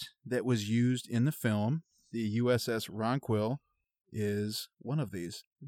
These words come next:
It is not a nuclear class submarine like Jamie said earlier. It's a diesel electric. And these are World War Two era submarines. There were a hundred and twenty of these things completed, making it the largest class of submarines in the U S Navy.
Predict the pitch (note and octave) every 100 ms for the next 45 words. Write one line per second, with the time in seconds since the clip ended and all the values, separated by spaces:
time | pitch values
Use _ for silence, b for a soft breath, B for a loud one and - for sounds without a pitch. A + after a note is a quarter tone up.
0 | B2 A2 G#2+ G#2+ C3+ F3+ D#3 A#2 A2+ G#2+
1 | G#2 - G#2 G2+ G#2+ G#2+ G#2+ G#2 G2+ G2+
2 | G2+ - G#2+ A2 A#2+ C3+ D3 _ _ _
3 | - - B2+ B2 G#2 B2+ - C#3 B2+ C3
4 | - G#2 - _ _ _ - A#2+ A#2+ B2
5 | A#2+ - _ _ _ _ _ _ - -
6 | D3 B2+ A#2 D3+ F3+ F#3+ - E3 D#3 C#3
7 | C#3+ - D3 D#3+ A#2 A2 A#2+ _ _ _
8 | _ - B2+ - - F3 G#3 G#3 - -
9 | D#3+ F#3+ C3 A2+ - A2+ G#2+ - G#2+ C3+
10 | A#2+ G#2 G#2 _ _ - G#2+ B2 A2+ A#2
11 | A2 A2+ B2+ D3 - C3 B2 - - A#2+
12 | A2+ G#2+ G#2+ A2 G#2+ G#2 G2+ - A2 G#2
13 | G2+